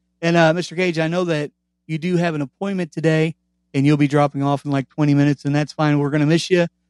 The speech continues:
but we will see you at the live stream, uh, tomorrow evening.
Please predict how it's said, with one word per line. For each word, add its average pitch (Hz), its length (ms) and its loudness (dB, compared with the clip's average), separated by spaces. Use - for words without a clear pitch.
but 139 100 2
we 135 100 2
will 151 180 4
see 160 160 -2
you 151 40 2
at 143 60 -6
the 147 80 -8
live 139 240 -4
stream, 131 540 -6
uh, 135 100 -2
tomorrow 135 320 -4
evening. 131 360 -4